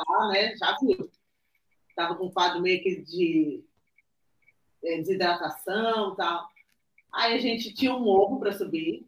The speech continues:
subimos, chegamos lá, cadê a senhora? Nada. Eu falei,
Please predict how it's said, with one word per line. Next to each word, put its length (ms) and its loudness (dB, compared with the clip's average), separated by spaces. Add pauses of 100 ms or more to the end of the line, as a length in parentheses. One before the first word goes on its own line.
subimos, 680 2 (480)
chegamos 480 0
lá, 380 4 (520)
cadê 200 2
a 100 -2
senhora? 320 2
Nada. 320 0
Eu 100 -8
falei, 320 0